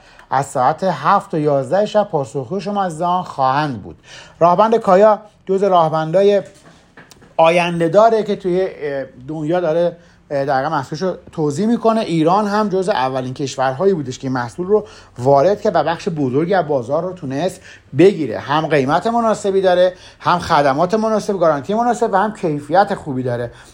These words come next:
از لحاظ کیفی این راهبند راهبندیه که اذیتتون نخواهد کرد. با ما در تماس باشین. شرکت داینده به دیبا،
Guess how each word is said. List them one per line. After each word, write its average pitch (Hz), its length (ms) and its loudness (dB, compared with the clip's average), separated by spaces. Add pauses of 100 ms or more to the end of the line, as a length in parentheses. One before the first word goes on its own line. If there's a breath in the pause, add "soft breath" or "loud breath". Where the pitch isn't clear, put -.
از 143 200 -2
لحاظ 156 220 2
کیفی 156 500 -4
این 214 180 -8
راهبند 180 420 -2
راهبندیه 175 540 -8
که 226 280 -6 (360 loud breath)
اذیتتون 165 680 -2
نخواهد 135 520 -2
کرد. 104 240 -8 (380 soft breath)
با 175 120 4
ما 208 100 6
در 220 180 6
تماس 175 380 -2
باشین. 233 280 -4
شرکت 190 340 -2
داینده 170 440 -2
به 175 80 0
دیبا، 175 460 2